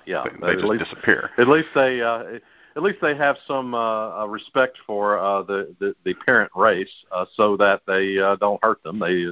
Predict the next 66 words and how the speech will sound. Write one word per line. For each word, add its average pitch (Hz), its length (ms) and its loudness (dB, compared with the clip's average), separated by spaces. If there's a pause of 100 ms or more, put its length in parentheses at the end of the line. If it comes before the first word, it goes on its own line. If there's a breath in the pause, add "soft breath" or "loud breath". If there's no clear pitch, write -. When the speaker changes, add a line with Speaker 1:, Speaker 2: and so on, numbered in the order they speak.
(120)
Speaker 1:
they, 87 100 -2 (260)
they 85 120 0
just - 340 -6 (320 loud breath)
go 95 140 8
out 98 120 8
into 90 140 -4
the 85 120 -12
universe 92 440 -6
and 90 100 -14
do 90 80 -8
their 85 160 -4
own 82 140 -8
thing. 98 320 -10 (560 soft breath)
Speaker 2:
Yeah, 110 140 4
what, 117 180 4
Speaker 1:
Uh, 92 80 2
Speaker 2:
what - 140 4
we 202 80 -4
Speaker 1:
but 196 80 -4
Speaker 2:
don't 180 160 0
want 151 180 0
is 123 140 -4
an 120 80 -6
art, 131 240 0
is 107 160 -4
a 107 160 -6
superior 123 480 -2
intelligence 98 580 -4 (260)
that 87 120 -6
is 85 120 -6 (520 loud breath)
much 98 240 -2
more 95 160 -2
capable 95 440 -2
than 78 160 -4
us 76 200 -2
looking 101 240 -4
around 85 200 0
and 82 100 -8
saying, 82 160 0
"Well, 110 160 4
we 104 60 2
gotta 90 120 4
clean 98 220 -4
all 69 120 -4
this 78 200 -2
up - 240 -8 (720 loud breath)
so 110 60 0
Speaker 1:
Yeah, 92 100 4
Speaker 2:
we 73 60 -4
can 82 60 -4
Speaker 1:
this 95 60 0
Speaker 2:
get 82 100 2
Speaker 1:
is, 90 60 -2
Speaker 2:
something 85 200 -2
Speaker 1:
yeah. 76 140 0
Speaker 2:
done." 73 300 -2 (280)
Y-, 80 140 -10
you 80 80 -6
know, 71 240 -2
with, 120 120 -2
Speaker 1:
<laughs> 104 80 6
Speaker 2:
with 92 120 0
us 92 180 4 (100)
being 80 220 0
the 76 80 -8
mess. 76 280 -2